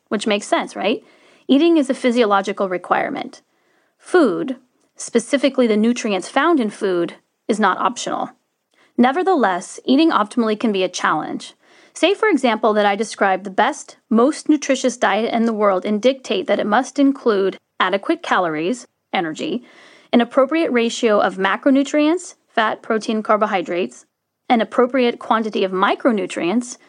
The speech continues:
vitamin, minerals, organic acids, trace minerals, and enough fiber. Furthermore, it must be fresh and free of harmful chemicals. Luckily, most of you reading this book aren't slowly starving or unable to purchase food, so we can all move toward a healthy diet using this template for nutrition.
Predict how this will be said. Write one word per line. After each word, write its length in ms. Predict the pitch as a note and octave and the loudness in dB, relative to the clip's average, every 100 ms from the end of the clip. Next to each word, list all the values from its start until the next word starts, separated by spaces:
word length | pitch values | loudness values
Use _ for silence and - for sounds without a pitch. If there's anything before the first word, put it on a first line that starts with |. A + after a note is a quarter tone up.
| _ _ - | _ _ -2
vitamin, 480 | G#3+ A#3+ A#3+ A#3 | 2 2 2 2
minerals, 560 | A3 G#3+ G#3 G3+ G3+ G3+ | 2 2 2 4 2 0
organic 420 | G3+ F#3 F3+ F#3 | -2 -2 -2 -2
acids, 480 | A3+ A#3+ B3 A3+ G#3+ | -2 -2 0 0 -2
trace 320 | - G#3 G3 | -4 -4 -2
minerals, 540 | G#3+ G3 G3 F#3+ G#3+ - _ - | -2 0 2 0 -2 -12 _ -2
and 120 | A3 | 0
enough 240 | G3+ F#3 | 0 -2
fiber. 500 | - F3+ - - - _ _ _ _ _ _ - | -2 -4 -2 -6 -10 _ _ _ _ _ _ 0
Furthermore, 640 | D#4+ F4 C#4+ F#3+ F#3 F#3 F#3+ | 2 4 2 2 2 0 -2
it 100 | F#3+ | 0
must 300 | A3 - - | 0 0 -8
be 140 | F#3+ | -10
fresh 520 | - - D#4 - - | -2 0 0 -2 -6
and 160 | A#3 G#3+ | -4 -4
free 320 | - A#3 A3+ | -2 0 0
of 140 | - G3+ | -2 -2
harmful 560 | - G#3 G#3 - G3+ | 0 0 0 0 -2
chemicals. 720 | G3+ - D3+ - - - - _ _ _ _ _ _ _ - | 0 -4 -4 -4 -6 -8 -16 _ _ _ _ _ _ _ 0
Luckily, 440 | D#4 - B3 G3+ | 0 0 -2 0
most 320 | G#3+ C#4 - | 2 0 0
of 80 | D#4+ | 2
you 160 | D#4 B3+ | 2 2
reading 240 | A#3+ B3+ | 2 2
this 160 | B3+ - | 0 -2
book 340 | G#3+ F#3+ - | 0 0 0
aren't 220 | G#3+ C#4+ | 0 2
slowly 460 | E4+ - G#3+ G#3 A3+ | 0 -2 -2 0 0
starving 560 | A#3+ - F#3 F#3 F#3 - | -2 0 0 0 -4 -2
or 200 | G3+ - | 0 0
unable 420 | G#3+ A#3 A3 G3+ | 0 -2 0 -2
to 160 | G3 G3 | -2 -8
purchase 440 | - F3+ - F#3 | -4 -4 -2 -6
food, 380 | - F4+ C#4+ G#3 | -2 2 2 0
so 140 | - | -2
we 160 | G3+ A#3+ | -2 0
can 140 | D4 | -2
all 260 | - A3+ C#4 | 0 2 4
move 320 | C#4 C4+ B3+ | 4 2 -2
toward 300 | - G#3+ G#3 | -2 0 0
a 40 | F3 | 0
healthy 340 | G#3 A#3+ C4+ | -2 0 0
diet 340 | A3+ G#3 G#3 | 0 0 0
using 320 | G#3 G#3 G3 F#3+ | -4 -6 -4 -4
this 160 | F#3+ | -6
template 420 | - F#3+ G3 F#3 | -4 -2 0 -2
for 240 | - - F3+ | -2 -6 -4
nutrition. 600 | E3+ - E3 F#3 F3 | -4 -4 -6 -4 -6